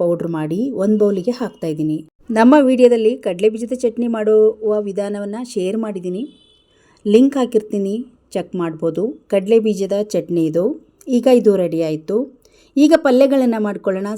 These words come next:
ಸಿಂಪಲ್ ಆಗಿರುವ ಪಲ್ಯ, ನಾವು ಹಬ್ಬಗಳಲ್ಲಿ ಸಾಮಾನ್ಯವಾಗಿ ಮಾಡುವಂತಹ ತರಕಾರಿ. ಮೇಯ್ನಾಗಿ ಗೋರಿಕಾಯಿ ಸಣ್ಣದಾಗಿ ಕಟ್ ಮಾಡಿ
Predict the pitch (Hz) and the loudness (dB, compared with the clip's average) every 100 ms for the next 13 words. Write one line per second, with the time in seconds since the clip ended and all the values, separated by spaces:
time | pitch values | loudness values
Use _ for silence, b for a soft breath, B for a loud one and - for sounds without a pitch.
0 | 214 240 269 285 240 196 202 190 190 175 | -4 0 0 0 -2 -4 -4 -6 -6 -4
1 | 170 175 240 240 269 233 190 175 247 262 | -4 -6 -10 -6 -4 -4 -2 2 4 4
2 | 254 254 214 180 196 240 254 240 214 226 | 4 2 -2 -6 -4 -2 -2 -4 -4 -4
3 | 175 175 180 165 165 165 160 156 156 160 | -6 -6 -8 -10 -12 -12 -10 -10 -10 -10
4 | 160 _ - 233 285 311 262 277 220 220 | -10 _ 0 6 6 6 2 0 4 4
5 | 247 247 233 233 214 247 240 214 220 202 | 4 0 -4 -4 -4 -2 -2 -4 -4 -6
6 | 190 202 180 165 | -10 -10 -10 -10